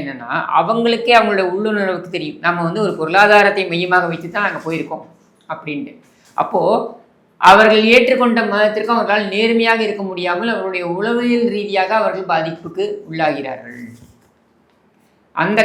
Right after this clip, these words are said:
கதாபாத்திரமாகத்தான் ஒரு கதாபாத்திரத்தை காண்பித்திருப்பார். அதாவது, அந்த கதாபாத்திரத்துக்கு சாமி வரும், ஒவ்வொரு வெள்ளிக்கிழமையும் ஏதோ ஒரு நாள் அன்னைக்கு சாமி வரும் அப்படின்ற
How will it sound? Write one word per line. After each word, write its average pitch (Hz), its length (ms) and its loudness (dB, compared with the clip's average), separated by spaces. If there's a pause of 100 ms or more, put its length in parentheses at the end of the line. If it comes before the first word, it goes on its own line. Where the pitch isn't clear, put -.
கதாபாத்திரமாகத்தான் 202 1120 4
ஒரு 208 140 2
கதாபாத்திரத்தை 185 640 0
காண்பித்திருப்பார். 160 640 -8 (100)
அதாவது, 165 400 6 (440)
அந்த 165 120 0 (100)
கதாபாத்திரத்துக்கு 175 640 0
சாமி 170 260 -2
வரும், 147 240 -8 (1700)
ஒவ்வொரு 160 340 -4 (1120)
வெள்ளிக்கிழமையும் 165 500 -4
ஏதோ 170 160 -4
ஒரு 165 140 -2
நாள் 151 120 0 (200)
அன்னைக்கு 165 280 -8 (100)
சாமி 165 280 -6
வரும் 139 220 -8 (420)
அப்படின்ற 151 340 -6